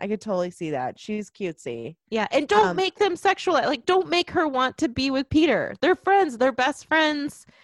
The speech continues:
Speaker 2: They live in Neverland.
Speaker 1: Yeah.
Speaker 2: I don't, yeah, I didn't care for it.
Speaker 1: No, I, I, yeah, no, I totally agree. Um, speaking of sexualized, I sent you a picture of that guy.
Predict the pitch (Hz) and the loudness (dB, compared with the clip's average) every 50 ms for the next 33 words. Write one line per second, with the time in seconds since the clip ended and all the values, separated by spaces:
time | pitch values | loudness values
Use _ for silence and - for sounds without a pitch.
0 | _ _ _ _ _ _ _ _ _ _ _ _ _ - 285 277 247 277 339 302 | _ _ _ _ _ _ _ _ _ _ _ _ _ 0 0 2 2 2 2 2
1 | 370 359 302 294 294 285 269 269 262 262 262 247 240 202 - 240 - 233 220 - | 2 0 2 2 0 2 2 2 2 2 4 4 4 4 4 2 2 -2 -6 -10
2 | - - _ _ _ _ - 240 247 254 311 294 240 - - 196 220 214 185 185 | -14 -20 _ _ _ _ 0 0 2 2 2 0 0 -2 0 0 2 2 2 2
3 | 180 - - - 214 202 185 _ _ _ _ _ _ _ - 208 196 202 190 208 | 0 0 0 -2 -4 -4 -4 _ _ _ _ _ _ _ -12 -10 -8 -8 -10 -10
4 | 202 202 180 175 180 - - 170 165 160 156 151 151 - - _ _ _ _ _ | -10 -10 -8 -8 -10 -10 -10 -8 -6 -4 -4 -4 -6 -8 -12 _ _ _ _ _
5 | _ _ _ _ _ _ 233 269 269 262 254 247 233 - - 226 254 254 220 - | _ _ _ _ _ _ 0 2 2 4 4 2 0 0 0 0 0 -2 -4 -8
6 | - _ - 233 247 247 254 247 214 - - - 226 226 202 160 151 - _ _ | -12 _ -2 2 2 2 2 0 -2 -8 -10 -4 -2 0 0 0 -2 -6 _ _
7 | - 214 214 196 175 170 202 214 - 254 233 208 190 180 185 156 147 - _ _ | -4 -2 0 0 0 0 -2 -4 -4 -4 -4 -2 -2 -2 -4 -4 -6 -8 _ _
8 | _ _ _ - 233 240 226 226 220 202 196 - - - - 247 233 - _ 302 | _ _ _ 0 0 2 2 0 -2 -4 -8 -12 -14 -10 -10 -10 -10 -10 _ -10
9 | 339 339 320 269 - - 240 185 170 - - - 240 240 240 240 247 226 - 214 | -8 -6 -6 -6 -6 -4 -2 -2 -2 -4 -6 -6 -4 -2 -2 -2 -2 -4 -6 -6
10 | 185 - - 175 165 165 156 - - 147 - - 143 120 101 - - - - - | -6 -6 -8 -8 -8 -8 -8 -8 -10 -12 -12 -12 -12 -12 -12 -12 -14 -16 -16 -18